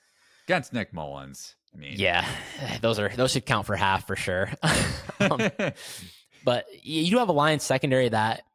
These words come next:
Speaker 2: has been pretty poor, obviously, all year because, because every other part of the defense is solid. Like, they're good up front and they get pressure on the quarterback. So you know it's the secondary. Um,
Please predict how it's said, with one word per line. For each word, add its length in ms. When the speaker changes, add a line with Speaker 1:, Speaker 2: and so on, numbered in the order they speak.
Speaker 2:
has 320
been 180
pretty 240
poor, 400
obviously, 480
all 160
year 320
because, 420
because 180
every 180
other 180
part 160
of 40
the 80
defense 360
is 80
solid. 500
Like, 180
they're 120
good 160
up 160
front 380
and 160
they 80
get 140
pressure 260
on 80
the 80
quarterback. 560
So 380
you 180
know 240
it's 120
the 80
secondary. 640
Um, 480